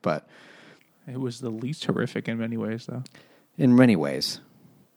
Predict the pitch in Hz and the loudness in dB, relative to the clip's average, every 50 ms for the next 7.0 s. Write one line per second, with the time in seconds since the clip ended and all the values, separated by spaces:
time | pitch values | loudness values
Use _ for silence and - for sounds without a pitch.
0 | _ _ - 123 120 123 135 165 151 127 104 - - - 127 120 117 113 107 104 | _ _ -10 -6 0 4 4 6 6 6 4 2 0 0 0 2 2 0 -2 -6
1 | - - _ - 104 113 120 110 98 98 110 107 110 120 127 120 - 143 139 139 | -8 -12 _ -6 -2 0 2 2 2 0 2 2 4 4 4 4 4 4 4 4
2 | 139 135 127 120 113 127 - - - 147 139 101 82 78 82 95 104 113 107 92 | 4 4 2 0 -6 -10 -8 -2 0 2 2 2 0 -2 -2 -2 0 0 0 0
3 | - 104 95 87 80 78 76 - - - - - - - 85 87 90 - - - | 0 -2 -2 -2 -2 -4 -4 -6 -8 -10 -12 -12 -10 -8 -8 -8 -8 -10 -14 -18
4 | - _ _ _ - - - 151 123 110 110 - - - 151 127 101 92 - - | -20 _ _ _ -12 0 2 4 4 4 2 -2 -2 0 0 0 0 0 -2 -4
5 | 98 85 - 82 78 76 78 - - 76 - - 87 95 101 110 123 127 127 - | -4 -4 -4 -6 -8 -10 -8 -8 -6 -6 -4 -4 -4 -4 -2 -2 -2 -2 -2 -2
6 | - 117 107 110 - 127 131 127 139 120 117 113 113 117 117 117 104 85 78 - | -4 -4 0 2 2 2 2 2 0 0 0 2 2 2 2 2 2 0 -2 -4